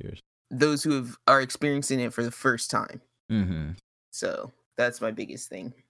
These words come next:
Speaker 1: Exactly. How do you feel about them not, um, up-resing it, though? Well, I mean, they probably up-resed it, but not,
Speaker 2: <laughs>
Speaker 1: like, touching the, the actual graphics or whatever.
Speaker 2: Well,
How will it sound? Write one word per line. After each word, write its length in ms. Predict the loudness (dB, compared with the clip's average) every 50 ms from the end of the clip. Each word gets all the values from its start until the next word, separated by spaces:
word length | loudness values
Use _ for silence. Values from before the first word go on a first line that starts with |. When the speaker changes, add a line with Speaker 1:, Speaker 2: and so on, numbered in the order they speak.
| _ _ -6
Speaker 1:
Exactly. 640 | -6 -6 -4 -4 -4 -4 -6 -6 -6 -6 -4 0 4
How 120 | 6 6
do 60 | 6
you 100 | 6 4
feel 220 | 6 6 6 6 6
about 260 | 6 4 4 4 4
them 240 | 2 2 2 2 2
not, 340 | 2 4 4 4 2 2 0
um, 460 | 0 0 2 0 0 -2 -4 -4 -6 -8 -14 _ _ _ _ _ _ _ _ _ _ _ _ _ -14 -12 -4 2
up-resing 500 | 4 4 6 6 2 2 2 0 0 0 -2
it, 100 | -2 -4 -4
though? 200 | -4 -2 -2 -4 -4 0 4
Well, 220 | 6 6 6 6 4
I 80 | 4
mean, 360 | 4 4 2 2 0 -2 -4 -6 _ _ 0 6
they 100 | 8 8 10
probably 320 | 10 8 8 6 4 4
up-resed 460 | 4 6 6 6 6 6 4 4 2 0
it, 100 | 2 2
but 100 | 2 4
not, 300 | 4 4 4 2 4 2
Speaker 2:
<laughs> 0 |
Speaker 1:
like, 340 | 2 2 2 0 -2 -4 -10 -14 -16 -20 -20 -20 _ _ _ _ 0
touching 360 | 2 2 2 4 2 0 2
the, 500 | 2 0 0 0 0 0 0 -2 -2 -4 _ _ _ _ _ _ _ _ _ _ _ _ _ _ _ _ _ -10 -4
the 320 | -2 0 0 0 0 0 2
actual 400 | 4 4 4 4 2 0 0 0
graphics 480 | 0 0 0 0 0 -2 -6 -6 -4 -4
or 60 | -2
whatever. 380 | -2 -2 -2 -2 -2 -2 -4 -6 _ _ _ _ _ _ _ _ _ _ _ _ _ _ _ _ _ _ _ 2
Speaker 2:
Well, 280 | 4 4 4 4 2